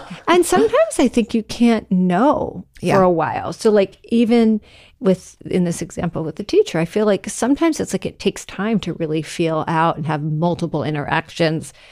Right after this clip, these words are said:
Speaker 1: before. So also don't be too hard on yourself if you discover that boundary was crossed. That's part of the learning.
Speaker 2: Exactly.
Speaker 1: Yeah.
Speaker 2: Yeah. And in one instance, it does take, it's more
Speaker 1: Ah.
Speaker 2: than one instance to, like, figure it out,
Speaker 1: It takes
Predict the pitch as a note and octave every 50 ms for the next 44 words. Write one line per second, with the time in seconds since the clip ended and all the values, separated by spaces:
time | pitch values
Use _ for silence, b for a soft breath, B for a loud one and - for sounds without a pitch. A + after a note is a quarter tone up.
0 | B B B B B _ - F#3 E3+ - - F3+ E3 E3 - - F#3+ G3 B3 -
1 | - D4 - - G#3 G#3+ - D4 D4 - F#4 E4 - F3+ E3 D3+ D#3 D3+ D3 D3
2 | D3 - - D3+ D3 D3 D3 - - b b b b b b - F3 F3+ - -
3 | D#3+ E3 - - D3+ - - - - C4+ C4+ A#3 D#3+ D#3 D3+ D3+ D#3 B B B
4 | B B _ _ - D#3+ D3+ D3+ - - - _ _ _ _ _ _ _ _ -
5 | - _ _ - F3+ F3 F#3 F#3+ G#3+ A#3 A#3+ C4 B3 - - - A4 F#4+ A3 -
6 | - F3+ E3 E3 - - - F3+ E3 E3+ E3 F3 F3+ G3+ A3+ A#3+ G#3+ D#3+ E3 E3
7 | E3 E3 - - B3 A#3 - F#4 F#4+ F#4 - - F3 - D#4 E4 C#4+ B3+ C#4 C#4
8 | A#3 G#3+ G#3 - - - G#3+ G#3+ - - G#3+ G#3+ G#3 G#3 G#3 G#3+ G3+ G3+ G3+ -
9 | - - F#3 F#3+ - - - _ _ _ - E3+ F3 - - - D3+ - - -
10 | - - - - _ _ _ - - C4 C4 B3+ G#3 F3+ F3+ E3 E3 - - D#3
11 | F3+ - - - - - - - - - - - - - - - F#3+ F#3 - -
12 | - C2 C2+ - - - -